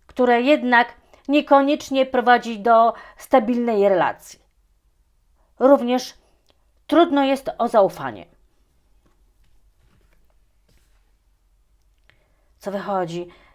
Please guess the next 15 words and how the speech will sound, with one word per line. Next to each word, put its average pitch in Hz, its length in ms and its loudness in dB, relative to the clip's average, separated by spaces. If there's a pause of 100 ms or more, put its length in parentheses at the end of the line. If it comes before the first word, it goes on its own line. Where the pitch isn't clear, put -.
(160)
naprzeciw? - 560 -10
Sześć - 480 -8
monet. 143 400 -12 (1000)
Pokazała 262 520 2
się 220 180 -4
osoba, 165 500 -4 (600)
mężczyzna 220 500 -6
niedojrzały, 180 760 -4 (300)
który 240 380 2
bierze 254 400 2
wszystko - 600 -6 (540)
i 226 120 -6
wymaga 247 500 2
od 220 140 -2
ciebie 196 420 -4